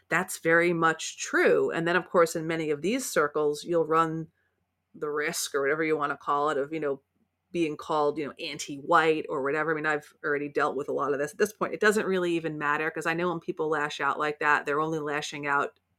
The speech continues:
um, because they're in a place of ignorance. But we will find more of our roots and things that really inspire and vitalize us if we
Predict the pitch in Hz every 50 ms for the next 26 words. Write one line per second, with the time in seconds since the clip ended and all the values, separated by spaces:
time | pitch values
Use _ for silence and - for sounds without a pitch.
0 | _ _ _ _ - - 147 - 135 127 - 143 _ _ - - 165 - - 165
1 | 147 - 156 151 151 143 143 - - 151 143 - 139 131 135 135 147 165 175 180
2 | 185 190 196 - - - - _ - - - - - - - - - _ - -
3 | 156 147 - - _ _ _ _ _ - 170 160 190 196 190 175 156 175 202 202
4 | 185 165 151 135 - _ - - - 180 175 170 170 160 160 156 156 156 165 165
5 | 165 151 147 151 147 _ - 160 165 156 151 147 147 - - - - 151 156 151
6 | 147 143 143 139 _ _ - 202 156 151 175 180 175 170 170 - - - - -
7 | - - 160 143 - - 170 160 165 165 - 147 131 - 165 165 165 160 151 139
8 | 143 139 147 - - - - 127 127 139 147 160 165 165 165 123 - 156 147 -
9 | 147 139 143 147 160 165 165 170 170 165 - 170 170 170 - - 170 160 - -
10 | 156 156 151 147 -